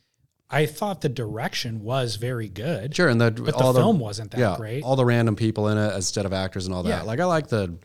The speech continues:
Speaker 1: Totally.
Speaker 2: Yeah, but as a, it just doesn't interest me. Sorry
Speaker 1: Yeah.
Speaker 2: about it.
Speaker 1: It
Speaker 2: Yeah.
Speaker 1: just wasn't a great film.
Speaker 2: Yeah.
Speaker 1: Um, all right. Barrel or Nah?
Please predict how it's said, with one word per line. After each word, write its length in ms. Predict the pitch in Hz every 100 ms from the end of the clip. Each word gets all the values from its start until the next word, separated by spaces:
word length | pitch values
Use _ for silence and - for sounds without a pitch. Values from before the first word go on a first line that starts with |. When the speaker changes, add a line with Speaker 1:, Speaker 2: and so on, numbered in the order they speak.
| -
Speaker 1:
Totally. 320 | - 220 - -
Speaker 2:
Yeah, 140 | 120 92
but 160 | 117
as 220 | 120 135 127
a, 60 | 107 - -
it 80 | 120
just 240 | 110 117 -
doesn't 180 | 85 85
interest 280 | 85 - 69
me. 100 | 71 _
Sorry 160 | 95 82
Speaker 1:
Yeah. 60 | 78
Speaker 2:
about 60 | 76
it. 60 | - _ _
Speaker 1:
It 60 | 147
Speaker 2:
Yeah. 40 |
Speaker 1:
just 200 | 165 165
wasn't 360 | 131 131 139 131
a 40 |
great 260 | 120 120 120
film. 320 | - 143 - -
Speaker 2:
Yeah. 140 | 90 - _ _ _ -
Speaker 1:
Um, 460 | 151 147 123 123 -
all 80 | 147
right. 180 | 123 - - _ _ _ 127
Barrel 380 | - 139 180 202
or 60 | 156
Nah? 320 | 139 156 90